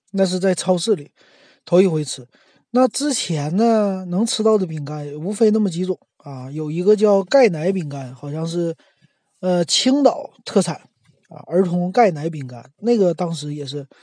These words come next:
很流行的。还有呢，在我们这儿就是儿童乐啊，还有叫爽爽大蟹酥，那个是小零嘴儿啊。那儿童乐饼干呢，可以是我们小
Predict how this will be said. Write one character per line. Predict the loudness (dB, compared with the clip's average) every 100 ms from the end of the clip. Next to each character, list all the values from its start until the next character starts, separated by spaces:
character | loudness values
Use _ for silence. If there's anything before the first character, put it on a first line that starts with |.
| _ -20 _
很 | -8 -4
流 | 0 0
行 | -2 -8
的。 | -12 -16 _ _ _ _
还 | 4
有 | 6 6
呢， | 2 0 -2 0
在 | 2
我 | 2
们 | -2
这 | -4 -4
儿 | -4
就 | -8
是 | -10 -8
儿 | -8
童 | -6 -2
乐 | 0 0 -4 _ _ _
啊， | -18 -16
还 | -2 0
有 | 0
叫 | 0 -2
爽 | -2 0 2 4
爽 | 2 0
大 | 0 2
蟹 | 4 4
酥， | 2 -8 -8 _ _
那 | -2 -2
个 | -2
是 | -6 -8 -10 -20 _ _
小 | -6 -4
零 | 0 0
嘴 | -2
儿 | -6 _ _ _ _ _
啊。 | -6
那 | -4
儿 | 4 4
童 | 6 4
乐 | 4 4
饼 | 2 0
干 | -2 -2
呢， | -6
可 | 2 4
以 | 4 0 -4
是 | -6 -6
我 | -2 -2
们 | 0 -2
小 | 2 0